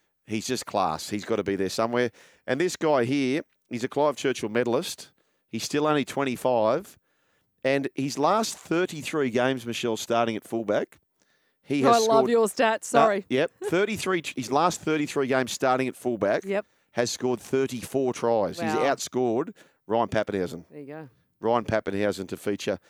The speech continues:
Speaker 1: in State of Origin. So there's my top five Origin
Speaker 2: I'm
Speaker 1: smokies.
Speaker 2: impressed.
Speaker 1: Hamoli Olakau'atu,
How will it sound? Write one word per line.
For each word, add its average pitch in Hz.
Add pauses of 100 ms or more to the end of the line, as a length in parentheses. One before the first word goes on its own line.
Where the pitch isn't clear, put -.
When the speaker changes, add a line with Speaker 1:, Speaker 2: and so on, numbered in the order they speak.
(220)
Speaker 1:
in 98
State 110
of 90
Origin. 95
So 104
there's 160
my 151
top -
five 156
Origin 160
Speaker 2:
I'm 208
Speaker 1:
smokies. 156
Speaker 2:
impressed. - (120)
Speaker 1:
Hamoli 160
Olakau'atu, 143